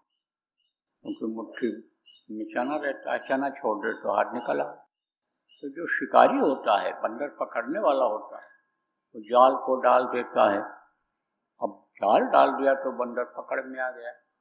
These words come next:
ऐसे ही, यानी ये जाल है, हृदय जाल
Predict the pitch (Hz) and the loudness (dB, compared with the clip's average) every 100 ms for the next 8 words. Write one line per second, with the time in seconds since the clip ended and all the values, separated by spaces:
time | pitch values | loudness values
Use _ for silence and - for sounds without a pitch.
0 | _ - 135 143 - - 143 107 87 85 | _ 4 6 6 2 0 0 0 -4 -10
1 | - _ _ _ _ _ _ _ _ _ | -16 _ _ _ _ _ _ _ _ _
2 | _ _ 117 139 139 131 104 104 120 139 | _ _ -4 -2 0 -2 0 6 8 8
3 | 92 - - - - _ _ _ _ _ | 4 0 -6 -10 -18 _ _ _ _ _
4 | _ _ _ - 113 143 143 139 139 | _ _ _ -6 0 4 4 4 0